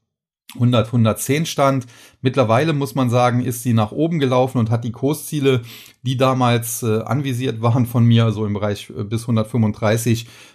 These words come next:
<clears throat> mehr oder weniger abgearbeitet. Wir hatten gestern einen Schlusskurs von hundertzweiunddreißig vierzig, nachdem sie nochmal drei Komma drei Prozent etwa gestiegen ist. Ja, und in, in dem Sinne muss man sagen, ist hier auch, äh, das Größte, äh,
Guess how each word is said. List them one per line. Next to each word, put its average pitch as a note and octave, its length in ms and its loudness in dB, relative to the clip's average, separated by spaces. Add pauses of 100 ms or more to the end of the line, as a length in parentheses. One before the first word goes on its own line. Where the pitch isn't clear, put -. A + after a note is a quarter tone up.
(160)
<clears throat> E3+ 320 4
mehr B2+ 180 4
oder A2+ 160 4
weniger A2 280 2
abgearbeitet. B2 720 0
Wir A2 80 0
hatten A2 200 -2
gestern A2+ 300 -2
einen G#2 140 -4
Schlusskurs A#2 640 -2 (460)
von B2 140 0
hundertzweiunddreißig A2+ 920 0
vierzig, C#3 420 -2
nachdem A2+ 320 0
sie G#2+ 100 0
nochmal A2+ 360 0
drei G#2 220 -6
Komma G#2+ 200 -2
drei G2 220 -2
Prozent G#2+ 400 -6
etwa G2+ 220 -4
gestiegen B2 420 -2
ist. A2+ 320 0 (320)
Ja, G#2+ 80 0
und A2 180 4
in, A2+ 300 2
in A#2+ 160 -2
dem C#3 180 2
Sinne C#3 200 0
muss B2 180 0
man A2+ 140 2
sagen, A2+ 280 2
ist A#2 240 -6
hier A#2 180 0
auch, A2+ 300 2
äh, G#2+ 140 0
das G#2 240 -6
Größte, C3 560 0 (440)
äh, A2+ 280 0